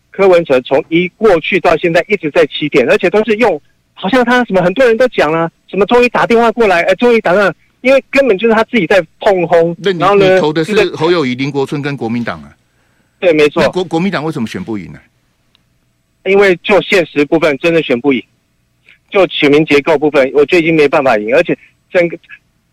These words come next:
Speaker 1: 我，直接讲明白了，民众党就算支持民众党小白的力量，你会觉得他会投给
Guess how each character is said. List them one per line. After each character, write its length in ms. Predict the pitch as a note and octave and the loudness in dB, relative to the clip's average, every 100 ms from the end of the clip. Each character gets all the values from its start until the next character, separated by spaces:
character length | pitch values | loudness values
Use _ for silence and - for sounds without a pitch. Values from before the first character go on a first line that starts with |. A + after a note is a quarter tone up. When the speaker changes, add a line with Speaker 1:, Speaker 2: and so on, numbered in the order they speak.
| - | -2
Speaker 1:
我， 100 | F#3 | 0
直 600 | D#3+ - - _ _ F#3 | 2 -2 -4 _ _ -2
接 100 | A#3+ | 0
讲 160 | F3+ B2+ | 0 -2
明 140 | E3+ | -2
白 160 | C#3+ G#2+ | 0 -2
了， 100 | G#2 _ _ | -4 _ _
民 220 | F3+ G#3 | 0 2
众 200 | A#3+ C4+ | 4 2
党 200 | E3+ C#3+ | 2 0
就 100 | D3 | 0
算 140 | A3 G3 | 0 0
支 100 | A#3 | -2
持 100 | F3 | -2
民 120 | E3 | 2
众 140 | F#3+ F3+ | 2 2
党 160 | C3+ - | 0 -4
小 240 | - E3 | -4 -2
白 200 | - C#3+ | 0 0
的 120 | D#3 | 0
力 100 | E3 | 0
量， 180 | F#3 D3 - | 0 -2 -2
你 120 | D#3+ | 0
会 140 | F#3+ A3 | 0 0
觉 140 | F3+ | 0
得 80 | F#3 | 0
他 120 | - | 0
会 80 | A3 | 0
投 120 | G3 | 0
给 120 | F#3 | 0